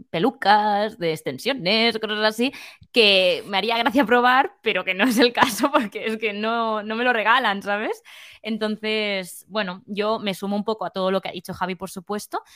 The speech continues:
y, y cien por cien, o sea, al final tú acabas rechazando ciertos productos porque a lo mejor no lo ves útil para tu día a día y por qué voy a promocionar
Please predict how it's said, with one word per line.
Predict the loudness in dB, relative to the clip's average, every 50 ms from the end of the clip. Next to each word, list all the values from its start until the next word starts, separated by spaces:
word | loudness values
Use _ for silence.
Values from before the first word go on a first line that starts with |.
| -20 -20 -20 _ _ _
y, | -4 -2 0 0 0 0 -2 -2 -4 -4 -4 -6 -6 -6 -8 -10 -10 -12
y | -14 -10
cien | -8 -8
por | -6 -6 -6
cien, | -6 -6 -6 -6
o | -6
sea, | -4 -4 -4
al | -4
final | -4 -6 -6 -6 -4 -4
tú | -4
acabas | -2 0 0 -2 -2
rechazando | -4 -8 -10 -10 -10 -6 -4 -4 -4 -2 -2 -4 -4 -6
ciertos | -10 -12 -10 -10 -10 -8 -6 -6 -4 -4 -6 -8 -10
productos | -8 -8 -6 -6 -6 -6 -4 -4 -4 -4 -4
porque | -8 -6 -4 -4
a |
lo | -4 -4
mejor | -6 -6 -2 -2 -2 -2 -4 _
no | -12 -8 -8 -6
lo | -4
ves | -4 -6 -6 -6
útil | -10 -10 -10 -10 -4
para | -2 -2 -2
tu | -2 -4 -6
día | -4 -4 -4
a | -2
día | -2 -4
y | -4
por | -6 -8 -12
qué | -10 -10 -8
voy | -6 -4 -6
a | -6
promocionar | -6 -8 -12 -12 -10 -8 -2 -2 -2 -2 -4